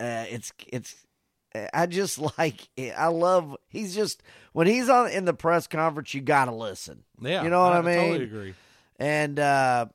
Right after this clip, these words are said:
Speaker 1: uh, Phil's the same way. And Travis, what about the Ryder Cup? How, you know, all this Ryder Cup talk's popping up where the, the guys are all there, they're watching people,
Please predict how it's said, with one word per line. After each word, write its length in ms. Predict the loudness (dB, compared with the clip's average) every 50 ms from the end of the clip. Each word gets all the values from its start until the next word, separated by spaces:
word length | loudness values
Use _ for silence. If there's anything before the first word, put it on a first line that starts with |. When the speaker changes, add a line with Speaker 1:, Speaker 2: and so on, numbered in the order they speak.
| _ _ -4
Speaker 1:
uh, 140 | -2 -2 -2
Phil's 420 | -2 -2 2 4 4 4 2 2
the 80 | -2 -6
same 380 | -4 -2 2 2 2 2 2 2
way. 340 | 2 4 4 4 4 4 2
And 120 | 0 -2
Travis, 400 | -2 2 4 4 4 4 2 0 -2
what 140 | -2 -2 0
about 300 | 0 2 2 2 2 2
the 80 | 0
Ryder 420 | 0 4 6 6 6 6 6 4 0
Cup? 440 | 0 0 0 2 2 2 0 0 0
How, 380 | 2 4 4 4 4 2 2 -2 _ _ _ _ _ _ -6
you 60 | 0 4
know, 100 | 4 6
all 160 | 8 6 6
this 240 | 4 4 0 -2 0
Ryder 340 | 2 6 6 6 6 4 0
Cup 280 | 0 2 2 2 0 0
talk's 360 | 2 2 4 4 4 2 -2 -8
popping 480 | _ 2 4 4 4 4 2 -2 -4
up 280 | -2 0 0 0 -2 -2
where 460 | -2 -2 0 0 0 0 -2 -2 -6 -8 -14 -20 -20 _ _ _ _ _ _ _ _ -8
the, 320 | -2 0 2 2 2 0 0
the 100 | -4 -4
guys 440 | 0 2 4 6 6 6 4 4 2
are 140 | 2 4 6
all 200 | 6 6 6 6
there, 340 | 4 4 2 4 4 2 2
they're 140 | 2 0 -2
watching 640 | -2 0 2 4 4 4 2 0 -4 -8 -8 -8 -8
people, 1040 | -6 -4 -4 -4 -4 -4 -4 -2 0 2 2 2 4 4 4 4 2 2 0 -2